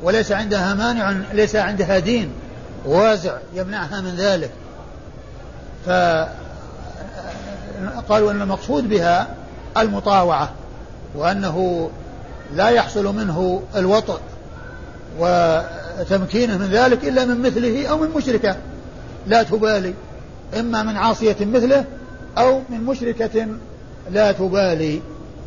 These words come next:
ثم و-، و-، و-، و-، و-،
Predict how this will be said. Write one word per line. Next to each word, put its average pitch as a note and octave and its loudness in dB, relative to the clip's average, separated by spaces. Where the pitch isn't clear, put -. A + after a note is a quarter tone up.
ثم C4+ 4
و-، B3 2
و-، A3+ 4
و-، A3 2
و-، F3+ 2
و-، E3+ 2